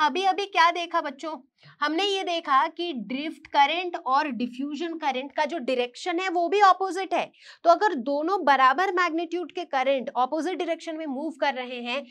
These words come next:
इसका मतलब इक्विलिब्रियम पर जो नेट करंट होगा that will be equal to zero, है कि नहीं? नेट करंट क्या होगा? डिफ्यूजन करंट प्लस ड्रिफ्ट करंट।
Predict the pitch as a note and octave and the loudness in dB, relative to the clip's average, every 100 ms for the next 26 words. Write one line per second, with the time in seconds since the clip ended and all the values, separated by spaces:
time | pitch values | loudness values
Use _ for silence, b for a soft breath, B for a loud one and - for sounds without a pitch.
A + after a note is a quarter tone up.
0 | B - B3+ - C#4+ B3 A3+ B3+ C#4+ D#4+ | B -10 -8 0 2 2 -4 -2 0 0
1 | C4+ C#4+ C4+ E4+ E4 D#4 A#3+ B3 A3+ G#3+ | -4 -8 -2 0 0 -2 -4 -6 -6 -6
2 | A3+ C4+ B3+ G#3+ C4 A3 A3+ E4 E4+ E4+ | -4 -4 -4 -6 -4 -4 -4 -4 -4 -6
3 | D#4 D4 B3+ G#3+ G#3 A#3+ C4+ B _ G#3 | -4 -6 -8 -6 0 0 0 B _ -4
4 | G#3+ A#3+ B3+ C4+ C4 G3 F#3+ F#3 F#3 B3 | -4 -4 -8 -8 -8 -8 -12 -14 -10 -10
5 | F#3+ D4 C#4 - _ _ _ _ _ _ | -6 -6 -6 -10 _ _ _ _ _ _
6 | _ _ _ _ _ _ _ _ _ _ | _ _ _ _ _ _ _ _ _ _
7 | b b b - C#4 F4+ F#4+ A4 C#4+ C4 | b b b 0 2 2 2 2 2 2
8 | F#4+ F#4+ G4+ G4+ F#4 G4 F#4+ C#4+ A#3 A#3 | 0 0 0 2 2 4 6 6 4 0
9 | A#3+ C4+ C#4 E4+ E4+ E4+ F4 E4+ F#4+ G4+ | -4 -4 -2 -2 0 0 -2 4 4 4
10 | A3+ C4+ D4 - G3+ D#3+ | 0 -6 -8 -4 -4 -4